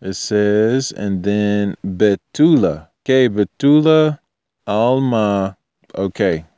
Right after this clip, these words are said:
that's all right there. That's, that's the wife of a Cohen. So in order for Yitzhak to get married, she's gotta be a virgin,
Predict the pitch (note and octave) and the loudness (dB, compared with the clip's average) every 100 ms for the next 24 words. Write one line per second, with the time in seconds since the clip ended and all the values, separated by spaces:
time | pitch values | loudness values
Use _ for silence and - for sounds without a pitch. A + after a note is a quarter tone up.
0 | _ _ F2 F2 F2+ F#2 F#2 F#2 F2+ F2 | _ _ -10 -6 -2 0 0 0 -2 -4
1 | D#2+ C2 F2+ _ _ - F2 F2 - - | -6 -8 -10 _ _ -12 -8 -8 -12 -10
2 | - F2+ - A2 G#2+ A2+ A2 G2+ - F#2 | -4 -4 -4 -4 0 2 4 2 -2 -6
3 | F#2+ G2+ F2+ D2 D2 _ _ _ _ _ | -4 -2 -2 -4 -12 _ _ _ _ _
4 | _ _ A2 G#2+ G#2+ B2 C3+ D3 D3 C#3+ | _ _ 0 2 2 0 0 2 2 2
5 | D3 C#3+ C#3 C#3 C#3+ B2+ G2+ - F#2+ G2+ | 2 2 0 0 2 0 -2 -4 -2 0
6 | G2 F#2+ F2 G2 A#2+ C3+ D#3+ | 2 0 0 0 2 0 -2